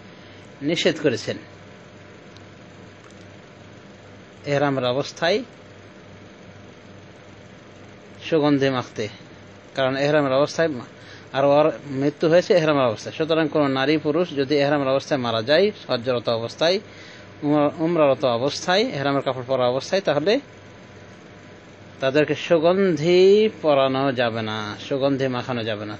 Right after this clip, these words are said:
তাছাড়া মৃত ব্যক্তির ক্ষেত্রে এটাই সুন্নাত যে সুগন্ধি মাখানো যাবে। এক্ষেত্রে নারী পুরুষ সমান। আর নারীদের সুগন্ধি মাখা নিষেধ, যে সুগন্ধির, এ,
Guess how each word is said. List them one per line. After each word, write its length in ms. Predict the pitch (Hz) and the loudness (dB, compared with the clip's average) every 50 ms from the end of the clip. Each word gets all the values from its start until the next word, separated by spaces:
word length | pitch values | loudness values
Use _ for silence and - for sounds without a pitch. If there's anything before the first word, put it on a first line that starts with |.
| - - | -6 -2
তাছাড়া 520 | 156 151 151 - - 170 170 175 208 277 - - - - - - - - - - - - - - - - | 0 0 0 0 0 0 2 2 0 -2 -4 -10 -20 -20 -20 -20 -20 -20 -20 -20 -20 -20 -20 -20 -12 -6
মৃত 260 | 131 151 185 180 - | -4 -4 -2 0 2
ব্যক্তির 320 | 180 151 139 - - 156 139 | 2 2 2 0 0 -2 -2
ক্ষেত্রে 440 | - 143 135 - 170 190 214 220 | -2 -2 -4 -2 -2 0 0 0
এটাই 180 | 165 131 143 127 | 0 0 0 -2
সুন্নাত 440 | - - - 123 117 117 123 147 151 - | -2 -2 -6 -6 -4 -4 -4 -4 -6 -6
যে 200 | 143 127 131 147 | -4 -4 -2 -2
সুগন্ধি 580 | 151 - - 127 117 120 117 110 107 113 147 165 | -2 -2 -4 -4 -4 -4 -4 -6 -6 -4 -2 -2
মাখানো 380 | 160 127 117 - - 120 113 101 | -2 -4 -6 -6 -8 -8 -6 -6
যাবে। 320 | 107 110 98 98 98 98 - - - - - - - - - - - - - - - - - - - - - - - - - - - 202 - - 202 202 202 - - - - - - - - - - - - - - - | -6 -6 -6 -8 -10 -14 -14 -16 -20 -20 -20 -20 -20 -20 -20 -20 -20 -20 -20 -20 -20 -20 -20 -20 -20 -20 -20 -20 -20 -20 -20 -20 -20 -20 -20 -20 -20 -20 -20 -20 -20 -20 -20 -20 -20 -20 -20 -20 -20 -20 -20 -20 -14 -10
এক্ষেত্রে 420 | 143 135 - 147 139 - 156 160 160 | -8 -4 -2 -2 0 2 2 4 4
নারী 260 | 151 139 131 131 131 | 4 4 2 2 0
পুরুষ 380 | 107 135 139 156 160 - - - | 0 0 0 0 -2 -2 -4 -6
সমান। 340 | 135 120 117 107 101 107 - - - - - - - - - - - - - - - - - - - - - - - - - - - - - - - - - - - - - - - - - | -6 -6 -6 -6 -8 -10 -12 -14 -18 -20 -20 -20 -20 -20 -20 -20 -20 -20 -20 -20 -20 -20 -20 -20 -20 -20 -20 -20 -20 -20 -20 -20 -20 -20 -20 -20 -20 -20 -20 -20 -20 -20 -20 -20 -20 -14 -8
আর 260 | 131 131 135 135 131 | -4 -2 -2 -2 -2
নারীদের 480 | 135 139 147 156 175 165 160 170 165 147 | -2 0 0 2 2 2 4 2 2 2
সুগন্ধি 520 | - - 175 160 151 160 165 165 156 165 | 2 2 2 4 4 2 2 2 0 2
মাখা 300 | 165 151 147 - 156 156 | 2 2 0 0 0 2
নিষেধ, 340 | 147 147 143 - 175 165 143 | 2 2 2 2 0 0 2
যে 160 | 143 147 143 | 2 2 2
সুগন্ধির, 580 | 131 - 156 147 147 147 147 139 143 151 147 147 | 2 2 0 2 2 2 2 2 2 2 4 4
এ, 460 | 139 135 139 135 135 135 135 135 | 4 2 2 2 2 2 0 0